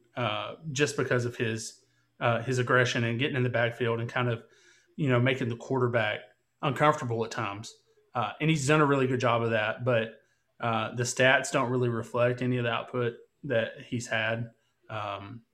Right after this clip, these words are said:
and we know the Vic Beasley situation, obviously. Um, I think, you know, it's, it's really hard, and we see this on Twitter constantly, but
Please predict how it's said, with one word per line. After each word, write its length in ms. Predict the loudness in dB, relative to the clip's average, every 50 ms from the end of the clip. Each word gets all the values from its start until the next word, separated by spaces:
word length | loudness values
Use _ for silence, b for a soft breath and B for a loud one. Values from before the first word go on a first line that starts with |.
| _ _ _ _ _ _ _ _ _ _ _ _ _ _ _ _ _ _ -20 -20 b b b b b b b
and 520 | 0 2 4 4 4 2 0 0 -2 -4 -2
we 140 | 0 2
know 160 | 2 4 4 2
the 80 | 2
Vic 240 | 2 0 0 0 0
Beasley 320 | 0 -2 -2 0 -2 -2
situation, 840 | -4 -4 -6 -8 -6 -4 -2 -2 -2 -2 -4 -4 -6 -6 -6 -6 -8 -10 _ _ _ _ _ _ _ _ _ -8
obviously. 680 | -4 -2 -2 -2 -2 -2 -4 -4 -6 -6 -4 -4 -4 -6 -8 -14 _ _ _ _ _ _ _ _
Um, 460 | -10 -8 -6 -6 -6 -8 -10 -12 -16 -20 _ _ _ _ _ _ _ _ _ _ 0
I 180 | 2 2 2
think, 520 | 2 0 0 0 0 -2 -4 -6 -10 -16 -18 _ _ _ _ -4
you 100 | -2 0
know, 160 | 0 0 -2
it's, 260 | -4 -6 -8 -8 -8
it's 220 | -8 -8 -6 -6 -2
really 240 | 2 2 4 4 4
hard, 280 | 6 6 6 6 4
and 120 | 2 0 -2
we 80 | -2
see 160 | -2 0 0 0
this 180 | 0 0 -2
on 140 | -2 -2 -2
Twitter 500 | -2 -4 -4 -4 -4 -4 -6 -8 -12 -14 -8
constantly, 640 | -2 0 0 0 0 -2 -6 -10 -10 -10 -10 -10 -10
but 340 | -6 -2 0 0 0 -2 -6